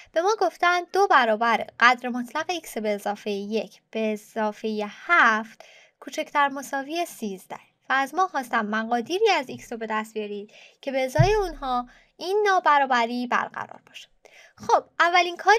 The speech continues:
که من برای ساده تر شدن شکل این نابرابری می‌کنم، اینه که یه هفت از دو طرف تساوی کم می‌کنم. یعنی ت-، ببخشید، دو طرف نابرابری کم می‌کنم که بعد می‌شه دو ایکس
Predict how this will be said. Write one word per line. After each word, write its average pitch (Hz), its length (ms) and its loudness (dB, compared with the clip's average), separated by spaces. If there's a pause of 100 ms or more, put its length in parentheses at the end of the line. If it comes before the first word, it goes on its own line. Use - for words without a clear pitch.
که 415 80 0
من 370 160 2
برای 294 280 0
ساده 233 360 0
تر 214 220 -4
شدن 240 420 -4
شکل 208 360 -10
این 208 100 -8
نابرابری 196 640 -6
می‌کنم، 220 800 -4 (300)
اینه 339 260 -2
که 233 140 -10
یه 302 160 0 (220)
هفت 294 580 4
از 262 300 -4
دو 269 140 -4
طرف 277 420 0 (120)
تساوی 269 460 -4
کم - 280 -8
می‌کنم. - 500 -20 (520)
یعنی 262 220 -4
ت-، 302 280 -2 (320)
ببخشید، 220 360 0
دو 226 100 -6
طرف 233 420 -4
نابرابری 208 1000 -4
کم 220 320 -10
می‌کنم - 460 -20
که - 100 -14
بعد 277 280 4
می‌شه 277 320 -8
دو 226 160 -4
ایکس 262 400 -6